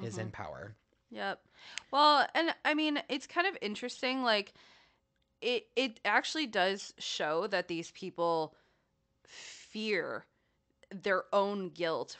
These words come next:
Speaker 2: for what the things that they have done because they're afraid that they're gonna be treated the same way that they treated them,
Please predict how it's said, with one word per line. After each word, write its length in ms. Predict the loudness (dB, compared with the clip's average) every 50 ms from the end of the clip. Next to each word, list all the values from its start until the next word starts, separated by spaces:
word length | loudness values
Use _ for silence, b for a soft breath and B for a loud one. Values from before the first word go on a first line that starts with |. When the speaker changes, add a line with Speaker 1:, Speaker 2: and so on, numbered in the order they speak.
| -12
Speaker 2:
for 160 | -6 -4 -4
what 260 | -4 -2 -4 -6 -4 -4
the 100 | -8 -10
things 400 | -6 -4 -4 -4 -2 -4 -4 -4
that 140 | -6 -4 -4
they 140 | -4 -4 -4
have 240 | -4 -6 -6 -4
done 340 | -2 0 0 0 0 -2 -6 -6
because 380 | -6 -6 -4 -4 -4 -4 -4 -4
they're 300 | -4 -2 0 0 -2 -2
afraid 600 | -4 -6 -6 -6 -4 0 0 2 2 0 0 -2 -2
that 120 | -4 -2 -2
they're 100 | -2 -2
gonna 160 | -2 -4 -6
be 140 | -6 -8 -10
treated 440 | -12 -10 -6 -4 -2 -2 -2 -2
the 80 | -4 -6
same 320 | -6 -4 -4 -2 -2 -2 -2
way 120 | -2 -2
that 140 | -2 -4 -4
they 160 | -4 -4 -4
treated 280 | -4 -6 -8 -8 -4 -2
them, 180 | -2 -2 -2